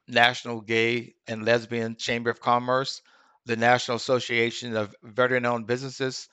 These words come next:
and the National Veterans Business Development Council. Those are the, uh, uh, groups that could be local in your community. And even if you're not a member of those organizations, they would be still glad to share your procurement opportunities. But certainly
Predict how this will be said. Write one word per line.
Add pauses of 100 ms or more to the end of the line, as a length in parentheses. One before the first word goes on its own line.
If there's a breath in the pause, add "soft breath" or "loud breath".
(460 soft breath)
and
the
National
Veterans (180)
Business
Development
Council. (520 soft breath)
Those
are
the,
uh,
uh,
groups
that
could
be
local
in
your
community. (380 soft breath)
And
even
if
you're
not
a
member
of
those
organizations, (280 soft breath)
they
would
be
still
glad
to
share
your
procurement
opportunities. (420 soft breath)
But
certainly